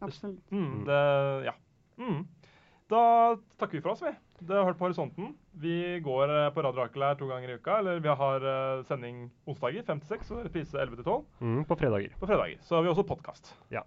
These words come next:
Speaker 3: så bare søk på Horisonten i Spotify, Podcast Addict,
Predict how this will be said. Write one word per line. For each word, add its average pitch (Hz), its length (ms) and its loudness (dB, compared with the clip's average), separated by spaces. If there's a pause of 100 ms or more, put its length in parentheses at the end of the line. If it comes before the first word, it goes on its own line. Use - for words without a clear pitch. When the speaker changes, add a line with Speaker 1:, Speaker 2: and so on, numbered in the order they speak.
Speaker 3:
så 117 360 4
bare 110 240 6
søk 104 220 0
på 107 100 2
Horisonten 101 600 2
i 101 160 4
Spotify, 98 600 -2
Podcast 95 500 -8
Addict, 95 540 -6